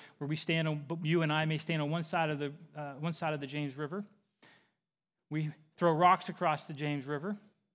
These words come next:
trying to get to the other side. More than likely, you will throw farther than me. But the point is, we both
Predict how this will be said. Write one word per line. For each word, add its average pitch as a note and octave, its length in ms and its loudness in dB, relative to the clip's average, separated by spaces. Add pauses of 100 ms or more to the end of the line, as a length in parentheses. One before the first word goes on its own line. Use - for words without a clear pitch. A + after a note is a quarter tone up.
(240)
trying E3 240 4
to D#3 60 0
get D#3 160 -2
to D3+ 80 -6
the C#3+ 120 -2
other C3+ 160 -2
side. D3+ 420 -2 (640)
More E3+ 140 6
than E3+ 100 4
likely, D#3 300 2
you D3+ 100 -2
will D3 120 -2
throw D3+ 200 -4
farther C#3 380 0
than C#3 160 -4
me. G3+ 200 -2 (1000)
But C3 180 -2
the C#3 60 -12
point F3+ 300 0
is, D3 180 -2
we C#3+ 80 -6
both D3+ 460 -2